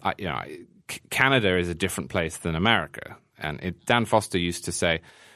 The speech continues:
that Canada is in some ways America's control experiment. What happens if you don't have a constitution? What happens if you don't have a founding in quite the same way? But that doesn't acknowledge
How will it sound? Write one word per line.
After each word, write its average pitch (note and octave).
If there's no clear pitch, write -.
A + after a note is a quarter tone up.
that -
Canada F2+
is E2+
in F2
some F#2
ways E2
America's F2+
control G2
experiment. C2
What F2
happens F2
if D#2+
you E2+
don't G2
have D#2
a D#2
constitution? -
What F2
happens F#2+
if E2+
you F#2
don't G#2
have F2+
a D#2
founding E2
in D#2+
quite F2
the E2
same F2
way? F#2
But A2+
that C#3
doesn't B2+
acknowledge G2